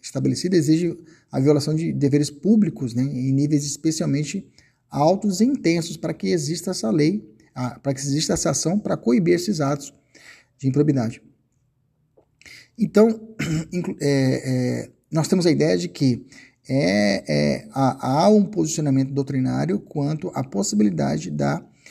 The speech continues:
é, da, da Defensoria Pública também propor esses,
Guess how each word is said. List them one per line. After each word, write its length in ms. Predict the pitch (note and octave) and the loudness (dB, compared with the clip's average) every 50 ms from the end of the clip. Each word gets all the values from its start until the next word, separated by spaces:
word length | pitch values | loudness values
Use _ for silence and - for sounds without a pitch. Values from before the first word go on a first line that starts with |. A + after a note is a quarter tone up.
| - - - _ _ _ | -20 -20 -20 _ _ _
é, 920 | - C#3 C#3 C#3 C#3 C#3 C3+ C3+ C3 - C3 C3 C3 B2+ B2+ B2+ B2 B2 - - _ _ _ _ | -4 -2 0 2 2 2 2 2 2 2 0 0 0 -2 -2 -4 -4 -6 -10 -14 _ _ _ _
da, 300 | - C3 B2+ B2+ B2 C3 | -4 -2 0 0 2 2
da 100 | C3 C#3+ | 2 2
Defensoria 480 | D3 E3+ E3 E3+ D#3+ - D#3 D3 C#3+ C3+ | 4 2 2 2 0 0 0 0 0 0
Pública 340 | D3 D3 D#3 - - F3+ | -2 -4 -4 -4 -4 -6
também 320 | F3 - G#3+ G#3+ F3+ D#3+ F#3 | -4 0 0 0 2 0 -2
propor 460 | - F#3 E3 D3+ - D3 E3 F#3 - - | -4 -4 -6 -4 -2 -2 -2 -2 -4 -4
esses, 440 | D#3 D3+ D3+ D3 - - D#3 - | -2 -2 -2 -2 -4 -6 -10 -10